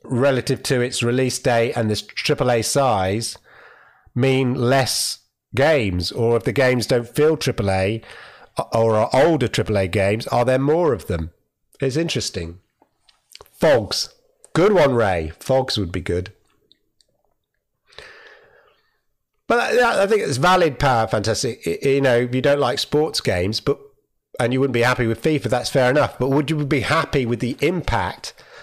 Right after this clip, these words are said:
that releasing Stadia, you know, the indirect impact it would have to your gaming experience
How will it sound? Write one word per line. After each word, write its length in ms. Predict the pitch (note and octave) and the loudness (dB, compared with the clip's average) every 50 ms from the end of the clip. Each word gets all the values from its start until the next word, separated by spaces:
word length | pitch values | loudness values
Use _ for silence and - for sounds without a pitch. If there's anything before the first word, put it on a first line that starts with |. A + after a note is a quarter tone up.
| - _ _ | -20 _ _
that 280 | - A#2+ A2+ - - - _ _ _ _ _ _ _ _ - | -4 -4 -4 -4 -8 -18 _ _ _ _ _ _ _ _ -4
releasing 560 | A2+ A#2 A#2+ B2 C#3 D#3 D3+ - - C3+ B2 | -2 -2 0 2 0 0 0 0 -2 -2 -2
Stadia, 760 | A#2 - - - - C#3 C#3 C#3 B2+ B2 A#2+ A2+ A2 G2+ F#2 - - - _ _ _ _ _ _ _ _ _ - - _ _ - | -2 -4 -4 0 2 2 2 2 2 2 2 2 2 0 -2 -8 -18 -20 _ _ _ _ _ _ _ _ _ -20 -20 _ _ -2
you 100 | B2 B2 | 0 0
know, 160 | A#2 A2+ A2+ | 2 0 0
the 160 | G#2 A#2+ B2+ | 0 0 0
indirect 520 | C#3+ C3+ C3+ B2+ B2+ D3 G3 G3+ - - | 2 2 2 2 2 2 2 2 0 -2
impact 480 | - B2+ A2 G2 - G2+ F2+ - - - | -2 -2 -2 -2 -4 -4 -4 -6 -6 -6
it 60 | B2 | -6
would 120 | G#2+ F#2+ G#2 | -4 -2 -2
have 300 | G#2 G#2+ A2 G#2+ - - | 0 -2 -2 -4 -6 -6
to 100 | A#2+ G#2 | -4 -2
your 140 | G#2 G#2 | -2 -2
gaming 400 | F#2+ - A#2+ A2 G#2+ G2+ G2+ F#2+ | 0 0 0 0 2 0 -2 -4
experience 840 | F#2+ A#2 - - - C3 C3 A#2+ G#2 F#2+ F2+ F2 F2+ - - - - | -4 -6 -6 -4 -2 0 0 0 0 0 -2 -4 -4 -6 -6 -8 -10